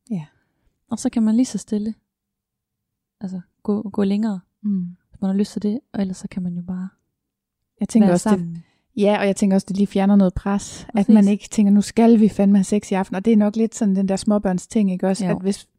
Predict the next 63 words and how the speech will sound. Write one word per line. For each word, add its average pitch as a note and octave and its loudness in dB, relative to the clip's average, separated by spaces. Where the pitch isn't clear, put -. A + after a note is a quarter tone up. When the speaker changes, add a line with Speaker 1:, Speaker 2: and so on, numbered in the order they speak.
Speaker 1:
hvis A3 0
der A3 -2
kommer G#3+ 2
meget G3 0
pres - -4
på - -4
en, F#3+ 0
Speaker 2:
Ja. F2 -16
Speaker 1:
så A3 -2
mister A3+ -2
man E3 -6
hele G3+ -2
lysten, G3+ -4
ikke? A#3 -2
Speaker 2:
Jo. G3 -6
Speaker 1:
Hvor A3+ 2
hvis G#3 -2
det A3 -4
bare A#3 0
er, A3+ 0
"Nå, E3 -4
men G#3+ 0
lad G#3+ -2
os G#3 -8
tage B3 -4
over F4 -4
i D#4+ -4
klubben D#4 -4
og G#3+ -4
se, - -4
hvad - -6
der - -4
sker." A#3+ -4
Speaker 2:
Ja, - 2
ja, A#4+ 6
præcis. A#3 0
Speaker 1:
<laughs> G3 4
Så A3 2
er G#3+ 4
det G3 0
svært A3 2
at F3 -8
forestille G3 0
sig, - -8
at C#3+ -4
man D#3+ -4
ikke G3 -4
får F3+ 0
lyst A#3 4
til A3+ 4
noget, G3+ 4
når G3+ 2
man F3+ 0
Speaker 2:
Ja. F#3 2
Speaker 1:
er A3 4
der, A#3+ 4
men, G3+ 4
men A3 2
så A#3+ 0
er G#3+ 0
alle A#3 4
muligheder A3+ 4
åbne. G3 0